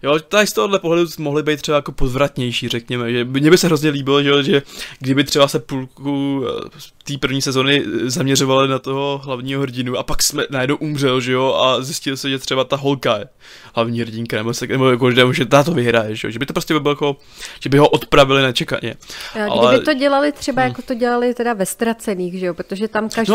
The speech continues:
Speaker 1: No,
Speaker 2: ta
Speaker 1: no, no,
Speaker 2: postava
Speaker 1: no,
Speaker 2: má
Speaker 1: no,
Speaker 2: svůj
Speaker 1: no.
Speaker 2: příběh a mají stejný prostě čas, eh, na to, kdy se s nima seznamuješ a potom prostě padají, že jo.
Speaker 1: To by bylo, to by bylo super tady to právě, no, jako, že, takže tady z toho, tady tohle smyslu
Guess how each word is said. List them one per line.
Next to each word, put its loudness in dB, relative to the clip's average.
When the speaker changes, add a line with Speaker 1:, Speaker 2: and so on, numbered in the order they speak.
Speaker 1:
No, 4
Speaker 2:
ta 6
Speaker 1:
no, 4
no, 4
Speaker 2:
postava 2
Speaker 1:
no, 2
Speaker 2:
má 6
Speaker 1:
no, 0
Speaker 2:
svůj -2
Speaker 1:
no. -4
Speaker 2:
příběh -6
a 2
mají 2
stejný 0
prostě -4
čas, -6
eh, -2
na -2
to, -6
kdy -6
se -10
s -10
nima -4
seznamuješ -4
a -6
potom -4
prostě -4
padají, -4
že -8
jo. -12
Speaker 1:
To -2
by 0
bylo, 2
to -4
by 2
bylo 4
super -2
tady -2
to -8
právě, -4
no, -10
jako, -4
že, -8
takže -4
tady 4
z -6
toho, 2
tady 0
tohle 4
smyslu -6